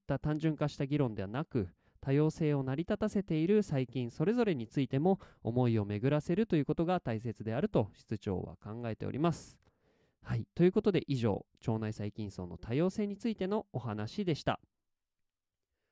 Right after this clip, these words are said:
この度、第四回ジャパンポッドキャストアワーズのリスナー投票が始まりました。もし面白いと思っていただけたら、投票してもらえると嬉しいです。皆様と一緒に腸内細菌、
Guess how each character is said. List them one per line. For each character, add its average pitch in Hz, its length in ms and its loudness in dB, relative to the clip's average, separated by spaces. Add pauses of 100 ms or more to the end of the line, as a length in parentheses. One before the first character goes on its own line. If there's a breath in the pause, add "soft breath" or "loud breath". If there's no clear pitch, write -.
(140)
こ 196 80 -2
の 262 80 0
度、 185 480 2
第 180 240 4
四 127 220 0
回 123 260 2
ジ 117 100 -4
ャ 127 60 0
パ 151 140 4
ン 143 60 -2
ポ 123 100 0
ッ - 40 -2
ド 151 120 0
キ 160 100 -2
ャ 147 40 -2
ス - 100 -12
ト 160 80 -2
ア 156 80 2
ワ 139 160 2
ー - 20 -4
ズ 110 80 -8
の 170 220 2 (240 soft breath)
リ 127 80 0
ス 190 120 -4
ナ 202 140 0
ー 196 40 -2
投 196 180 4
票 165 160 4
が 214 100 2
始 147 200 2
ま 131 100 2
り 131 80 -2
ま 127 100 -2
し - 80 -10
た。 107 180 -6 (760)
も 254 100 0
し - 140 2
面 185 160 4
白 190 240 4
い 175 40 2
と 151 120 2
思 139 100 2
っ - 60 -2
て - 100 -4
い 117 60 -2
た 110 100 -6
だ 110 100 -2
け 107 120 -8
た 120 100 -4
ら、 147 260 -2
投 - 160 2
票 113 200 0
し - 80 -14
て 113 80 -4
も 110 100 -2
ら 113 80 -2
え 117 60 -2
る 156 100 -4
と 226 140 6
嬉 131 180 2
し 131 80 0
い 120 60 2
で 104 100 0
す。 - 240 -10 (800)
皆 139 180 2
様 127 220 2
と 113 100 2
一 110 100 0
緒 - 160 -2
に 202 220 -2 (100)
腸 135 140 6
内 131 180 0
細 120 220 -2
菌、 - 220 -10